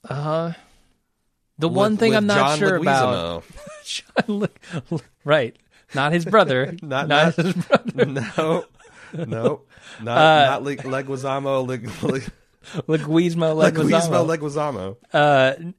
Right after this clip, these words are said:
Speaker 1: no, I, my one big question with that, it looks, it looks awesome. I think Leguizamo is, <laughs> is gonna be good.
Speaker 2: That's a,
Speaker 1: Uh,
Speaker 2: that's a, uh, quit your pitching joke if you're not a,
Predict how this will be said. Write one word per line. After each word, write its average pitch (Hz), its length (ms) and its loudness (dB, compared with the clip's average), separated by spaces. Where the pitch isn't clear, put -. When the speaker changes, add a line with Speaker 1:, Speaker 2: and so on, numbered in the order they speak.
Speaker 1:
no, 220 240 2
I, 175 260 2
my 165 340 0
one 156 680 -2
big 165 160 -2
question 135 320 -2
with 101 100 -8
that, 101 160 -4
it 117 60 -8
looks, 220 300 0
it 175 60 -2
looks 185 160 0
awesome. 120 300 0
I 120 80 0
think 131 400 -6
Leguizamo 139 880 0
is, 131 260 -4
<laughs> - 180 -20
is 151 140 -6
gonna 147 180 -2
be 139 140 -2
good. 131 520 0
Speaker 2:
That's 151 280 -4
a, 131 160 -2
Speaker 1:
Uh, 123 80 0
Speaker 2:
that's 120 240 2
a, 113 220 -2
uh, 95 240 -2
quit - 220 -10
your 110 80 -12
pitching 85 460 -10
joke 78 340 -12
if 80 140 -18
you're 87 100 -16
not 85 200 -12
a, 80 200 -12